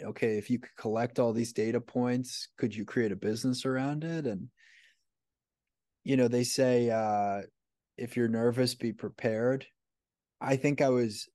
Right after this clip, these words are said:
I was really overwhelmed by the idea of starting a company. I didn't know what that meant.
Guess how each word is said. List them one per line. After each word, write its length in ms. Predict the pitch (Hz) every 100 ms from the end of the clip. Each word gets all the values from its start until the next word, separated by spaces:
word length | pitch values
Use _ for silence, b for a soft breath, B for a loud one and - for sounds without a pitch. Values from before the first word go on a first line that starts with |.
| -
I 160 | 117
was 220 | 117 117 110
really 260 | 131 131
overwhelmed 800 | 107 120 113 107 113 123 131 120
by 140 | 113
the 140 | 107 101
idea 400 | 101 104 117 113
of 160 | 98
starting 440 | - - 117 120 101
a 60 |
company. 440 | - - 135 123 107
I 60 |
didn't 120 | 107 117
know 100 | 110
what 140 | 104
that 200 | 101 85
meant. 580 | 101 117 117 110 110